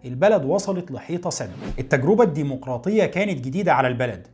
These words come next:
والناس كان عندهم أحلام وتطلعات وآمال ضخمة جدًا، ولكن ما كانش فيه حد عنده فكرة إزاي يقدر ينفذ الأحلام دي وينقلها لأرض الواقع. بالإضافة لنقطة تانية مهمة، وهي إنه ما كانش فيه توازن واضح للقوة، يعني ما كانش واضح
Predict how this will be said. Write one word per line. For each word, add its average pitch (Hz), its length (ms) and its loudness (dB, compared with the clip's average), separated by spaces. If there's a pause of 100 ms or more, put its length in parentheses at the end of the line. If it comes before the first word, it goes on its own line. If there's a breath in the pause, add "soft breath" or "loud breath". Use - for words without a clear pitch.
(320 soft breath)
والناس 156 280 2
كان 151 100 -2
عندهم 147 460 -2
أحلام 165 580 2
وتطلعات 131 840 0
وآمال 135 480 -2
ضخمة 156 320 2
جدًا، 120 340 -8 (460 soft breath)
ولكن 214 380 4
ما 156 60 -2
كانش 131 280 -8
فيه 220 200 -4
حد 190 300 0
عنده 165 280 0
فكرة 214 400 -2 (260 loud breath)
إزاي 165 420 2
يقدر 170 300 0
ينفذ 160 460 -2
الأحلام 175 460 0
دي 214 160 2
وينقلها 165 500 0
لأرض 151 260 -2
الواقع. 113 460 -4 (480 soft breath)
بالإضافة 156 400 2
لنقطة 165 240 -4
تانية 185 260 0
مهمة، 220 480 0 (220 loud breath)
وهي 160 220 -4
إنه 165 120 -2
ما 143 100 -2
كانش 208 300 -4
فيه 220 220 -2
توازن 170 480 2
واضح 175 440 0
للقوة، 135 460 -2 (400 soft breath)
يعني 160 180 0
ما 139 80 -2
كانش 196 280 0
واضح 202 420 4